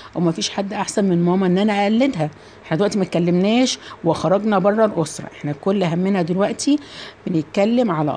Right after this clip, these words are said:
ادوار الاب والام والاخوات داخل الاسره، بحيث الطفل في سن صغير بيتعلم منين؟ بيتعلم من اسرته.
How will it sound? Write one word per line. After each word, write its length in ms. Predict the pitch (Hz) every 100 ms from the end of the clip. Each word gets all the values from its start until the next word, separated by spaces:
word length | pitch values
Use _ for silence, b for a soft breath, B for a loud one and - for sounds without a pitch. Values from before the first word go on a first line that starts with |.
| 156
ادوار 440 | 151 180 196 175
الاب 380 | 156 175 185 165
والام 540 | 170 170 170 196 202
والاخوات 540 | 180 160 170 - 233 349 -
داخل 440 | 208 254 - 190
الاسره، 520 | 175 - 254 - 294 311 B B -
بحيث 360 | 156 - 233 -
الطفل 560 | 175 - 160 - 135 151
في 60 |
سن 400 | - 254 269 269
صغير 580 | 247 247 262 294 302 302
بيتعلم 640 | 247 196 185 220 233 220
منين؟ 340 | 220 220 233 220 B B
بيتعلم 540 | 185 180 175 214 220 202
من 220 | 196 220
اسرته. 500 | 190 160 - 147 -